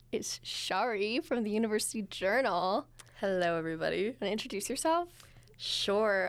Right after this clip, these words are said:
Speaker 2: Um, I'm Shari. I'm the copy editor, so I am a god.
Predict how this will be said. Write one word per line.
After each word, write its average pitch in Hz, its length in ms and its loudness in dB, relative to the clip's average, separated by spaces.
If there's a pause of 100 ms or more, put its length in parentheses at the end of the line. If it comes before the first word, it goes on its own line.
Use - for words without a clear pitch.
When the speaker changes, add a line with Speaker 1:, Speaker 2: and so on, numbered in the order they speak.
Speaker 2:
Um, 214 400 0
I'm 208 240 -2
Shari. 214 560 0
I'm 233 280 0
the 311 80 2
copy 208 520 -2
editor, 175 520 0
so 190 480 2
I 202 120 0
am 214 340 0
a 185 160 0 (180)
god. - 580 -2